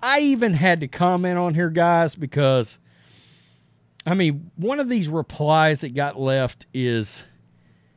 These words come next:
it's great. Well, let's watch this promo because, I, I, look, I'm a Ken Griffey Junior fan. I am. He has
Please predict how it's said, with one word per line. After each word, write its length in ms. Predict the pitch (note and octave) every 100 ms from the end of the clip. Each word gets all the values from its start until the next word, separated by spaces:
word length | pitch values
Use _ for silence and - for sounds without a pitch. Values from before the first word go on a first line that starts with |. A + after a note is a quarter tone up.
| _ _ _ _ _ _
it's 180 | F3 D#3+
great. 400 | C3 C#3 F#2+ E2+
Well, 180 | D#3+ A3+
let's 220 | C#4+ C4
watch 320 | A3+ G#3+ F#3
this 160 | - D3+
promo 580 | - D#3+ C#3 A#2+ A2+ A2+
because, 540 | A#2+ - C3+ B2+ B2+ B2+ C3 A2+ -
I, 140 | D3+
I, 300 | A#3+ D#3 D3+
look, 360 | D3+ G3+ C#4 -
I'm 180 | D#3 B3
a 60 | C#4+
Ken 240 | A#3+ B3+
Griffey 320 | B3 B3 C4
Junior 380 | E3+ A3 B3+ B3
fan. 420 | - A#3+ A#3 E3
I 140 | E3 G3+
am. 260 | G#3+ F#3+
He 160 | E3 F#3+
has 380 | G3+ F#3+ -